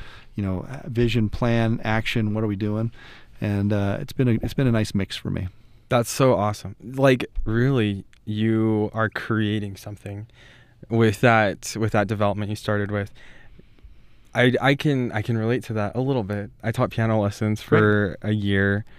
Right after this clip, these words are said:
Speaker 2: a couple years ago. Stopped because I need to get better grades. <laughs> But even, like, helping that person learn piano songs, and I was like, "I'm creating something." Even
Speaker 1: Yeah.
Speaker 2: though I'm only, like,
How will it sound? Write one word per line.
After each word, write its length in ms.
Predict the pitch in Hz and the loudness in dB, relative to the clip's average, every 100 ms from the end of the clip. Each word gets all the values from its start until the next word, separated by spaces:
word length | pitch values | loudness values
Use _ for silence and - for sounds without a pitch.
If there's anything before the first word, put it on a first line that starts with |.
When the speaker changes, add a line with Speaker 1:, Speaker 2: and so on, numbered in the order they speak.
| - | -8
Speaker 2:
a 40 | - | -4
couple 220 | - 104 | -2 0
years 180 | 98 98 | 0 0
ago. 360 | 95 92 95 101 - - - | 0 0 0 -2 -10 -20 -20
Stopped 400 | - - 98 - | -6 2 2 2
because 200 | 107 107 | -6 -4
I 60 | 101 | -2
need 120 | 98 | -2
to 40 | 98 | -2
get 240 | - 60 | -4 -4
better 200 | 101 95 | -4 -2
grades. 440 | 90 90 117 - - - 175 - | 0 0 0 2 0 4 2 0
<laughs> 340 | - - - - | -18 -16 -14 2
But 380 | 135 135 120 | 6 8 8
even, 380 | 127 120 139 147 | 6 4 4 4
like, 180 | 143 123 | 2 0
helping 640 | - 110 - 117 110 107 | -2 -4 -2 0 0 -2
that 220 | 107 104 - | -2 -4 -4
person 580 | 104 101 - 101 95 - - - - - | -4 -4 -2 -2 -2 -6 -20 -20 -20 -14
learn 560 | 101 110 117 123 123 123 | 0 4 6 6 4 2
piano 360 | - 107 104 | 2 4 4
songs, 480 | 104 98 95 92 107 - - - - | 2 0 0 -2 -6 -16 -20 -14 -2
and 160 | 110 - | -2 2
I 140 | 120 | 2
was 160 | 127 113 | 2 0
like, 160 | 110 - - | -2 -6 -2
"I'm 180 | 127 170 | 0 0
creating 520 | - 113 107 117 101 | -2 -4 -2 -2 -4
something." 440 | - 101 - 98 - | -4 -6 -6 -10 0
Even 220 | 127 156 | 4 6
Speaker 1:
Yeah. 80 | 135 | 6
Speaker 2:
though 160 | 123 | 4
I'm 180 | - 120 | 2 2
only, 180 | 139 127 | 2 2
like, 120 | 110 | 0